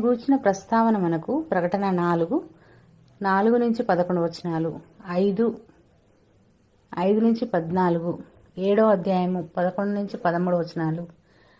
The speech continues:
పదకొండో అధ్యాయము పదహారో వచనము, పద్నాలుగో అధ్యాయం మూడో వచనము, పంతొమ్మిదో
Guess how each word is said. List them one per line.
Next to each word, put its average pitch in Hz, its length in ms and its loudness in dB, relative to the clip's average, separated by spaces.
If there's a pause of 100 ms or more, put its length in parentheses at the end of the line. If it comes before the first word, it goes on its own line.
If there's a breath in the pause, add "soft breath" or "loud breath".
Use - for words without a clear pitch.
(280 soft breath)
పదకొండో 226 500 4 (120)
అధ్యాయము 190 420 -2
పదహారో 180 520 2
వచనము, 160 420 -4 (360)
పద్నాలుగో 190 540 0 (100)
అధ్యాయం 170 400 -2
మూడో 175 260 0
వచనము, 160 420 -6 (720 soft breath)
పంతొమ్మిదో 214 440 2